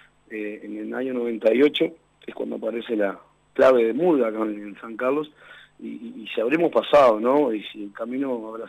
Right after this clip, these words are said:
sido largo para llegar a, a, a hoy.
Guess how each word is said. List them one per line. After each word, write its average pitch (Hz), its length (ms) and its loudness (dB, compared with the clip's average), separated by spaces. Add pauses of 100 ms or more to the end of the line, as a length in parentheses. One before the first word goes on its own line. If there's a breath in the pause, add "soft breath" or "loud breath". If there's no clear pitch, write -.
sido 120 160 -4
largo 131 300 0
para 120 180 -2
llegar 117 320 -6
a, 107 140 -12 (680 soft breath)
a, 107 160 -8
a 101 320 -8
hoy. 120 320 4